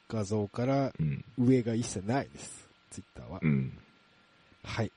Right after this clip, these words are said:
Speaker 2: 俺、来ない理由分かっちゃったんだよね。
Speaker 1: おう。何？分かったの？
Speaker 2: 分かった。
Speaker 1: おう、聞かせてくれ。
Speaker 2: あのね、僕ら多分ね、心の底でね、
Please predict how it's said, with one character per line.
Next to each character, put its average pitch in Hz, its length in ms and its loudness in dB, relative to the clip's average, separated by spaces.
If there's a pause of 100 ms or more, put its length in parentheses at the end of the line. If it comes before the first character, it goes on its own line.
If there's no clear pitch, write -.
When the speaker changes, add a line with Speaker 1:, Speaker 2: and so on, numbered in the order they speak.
(160)
Speaker 2:
俺、 160 180 10
来 - 260 4
な 277 120 10
い 87 80 8
理 92 100 8
由 85 80 10
分 85 120 8
か 113 60 10
っ - 40 8
ち - 80 -4
ゃ 82 40 6
っ - 40 0
た - 100 -6
ん 65 80 -4
だ 65 80 -2
よ 65 60 -2
ね。 67 260 -4 (640)
Speaker 1:
お 151 240 12
う。 - 20 -2 (500)
何？ 117 360 2
分 113 120 2
か 123 80 6
っ 127 40 0
た - 100 -4
の？ 78 160 -8
Speaker 2:
分 92 120 2
か 90 60 6
っ 85 80 2
た。 - 140 2 (680)
Speaker 1:
お 101 260 2
う、 - 20 -4
聞 - 180 -6
か 104 140 2
せ - 100 -2
て 101 160 0
く - 140 -6
れ。 82 80 4
Speaker 2:
あ - 20 6
の 80 120 4
ね、 78 180 2
僕 113 240 4
ら 87 80 6
多 98 160 4
分 - 160 2
ね、 - 100 -4
心 139 380 4
の 131 100 4
底 117 300 4
で 113 80 8
ね、 95 240 4